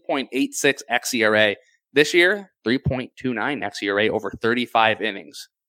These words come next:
So I just, <sighs> Julio, he's, I mean, he's doing well. Um, yeah, at the Mets at Pittsburgh.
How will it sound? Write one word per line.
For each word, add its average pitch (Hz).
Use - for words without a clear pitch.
So 95
I 107
just, -
<sighs> -
Julio, 151
he's, 131
I 120
mean, 120
he's 127
doing 135
well. 151
Um, 113
yeah, 135
at 117
the 131
Mets 123
at 127
Pittsburgh. 127